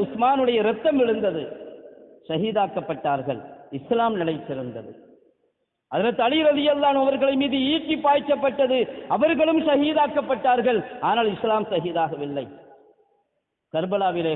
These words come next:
ஹுசைன் ரலியல்லாஹு அன்ஹு ஷஹீதாக்கப்பட்டார்கள். இஸ்லாம் ஷஹீதாகவில்லை. ஏராளமான சோதனைகளை தாண்டி வந்திருக்கிறது இஸ்லாம். ஒன்றல்ல, இரண்டல்ல, கலீஃபாக்கள் ஷஹீதாக்கப்பட்டார்கள், முஸ்லிம்கள் ஷஹீதாக்கப்பட்டார்கள்,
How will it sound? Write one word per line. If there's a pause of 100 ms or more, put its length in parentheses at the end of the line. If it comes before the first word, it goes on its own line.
ஹுசைன்
ரலியல்லாஹு
அன்ஹு
ஷஹீதாக்கப்பட்டார்கள். (420)
இஸ்லாம் (100)
ஷஹீதாகவில்லை. (400)
ஏராளமான (120)
சோதனைகளை (120)
தாண்டி
வந்திருக்கிறது
இஸ்லாம். (300)
ஒன்றல்ல, (120)
இரண்டல்ல, (360)
கலீஃபாக்கள்
ஷஹீதாக்கப்பட்டார்கள், (240)
முஸ்லிம்கள்
ஷஹீதாக்கப்பட்டார்கள்,